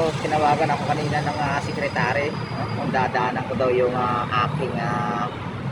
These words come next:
kaparte, no? Dahil, ah, nagbigay si Bossing ng, ah,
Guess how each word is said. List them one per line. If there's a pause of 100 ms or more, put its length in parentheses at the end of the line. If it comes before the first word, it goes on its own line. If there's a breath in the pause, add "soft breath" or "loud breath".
(300)
kaparte,
no? (480)
Dahil,
ah,
nagbigay
si
Bossing
ng,
ah,